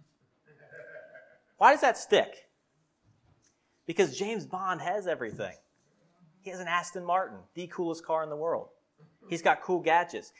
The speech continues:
He's got charm and looks. He gets everything he wants. And he says,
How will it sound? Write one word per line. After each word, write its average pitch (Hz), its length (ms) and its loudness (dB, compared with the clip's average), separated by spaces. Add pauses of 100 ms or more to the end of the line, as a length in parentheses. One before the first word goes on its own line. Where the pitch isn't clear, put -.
(160)
He's 165 160 -10
got 170 220 0
charm 156 520 0
and 117 220 -6
looks. 156 360 2
He 139 120 -6
gets 143 180 -4
everything 165 420 -4
he 160 100 -12
wants. 156 520 -10 (760)
And 104 120 -10
he 170 220 -4
says, 107 640 0